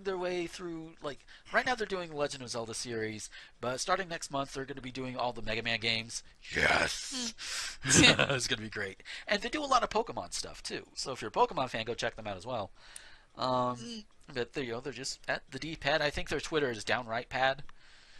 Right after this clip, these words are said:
Speaker 1: And go check them out.
Speaker 2: Wait.
Speaker 1: And, and by the way, speaking of the D-Pad and, and, and all of that, um,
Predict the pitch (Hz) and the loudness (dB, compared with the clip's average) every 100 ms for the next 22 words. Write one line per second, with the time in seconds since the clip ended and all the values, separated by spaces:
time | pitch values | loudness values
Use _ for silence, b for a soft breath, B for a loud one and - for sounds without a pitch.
0 | b b - 127 123 120 131 - 143 - | b b -8 -2 -2 -2 -4 0 0 0
1 | 131 123 143 262 151 143 139 135 - - | 2 2 4 2 4 6 4 -2 -6 4
2 | 156 156 143 175 240 220 196 147 139 - | 6 6 6 8 8 6 2 2 -2 -6
3 | 240 226 196 - 156 160 - 127 - 113 | -6 -8 -14 -4 -4 -4 -8 -8 -8 -10
4 | 110 104 - - 104 90 87 90 95 98 | -10 -12 -12 -10 -8 -8 -8 -8 -10 -10
5 | 101 92 90 b b b b 101 101 92 | -14 -14 -18 b b b b -8 -8 -10
6 | - - 101 95 90 82 95 90 82 78 | -16 -6 -4 -4 -8 -10 -8 -4 -4 -6
7 | - - - 104 90 87 82 | -12 -12 -8 -6 -6 -8 -12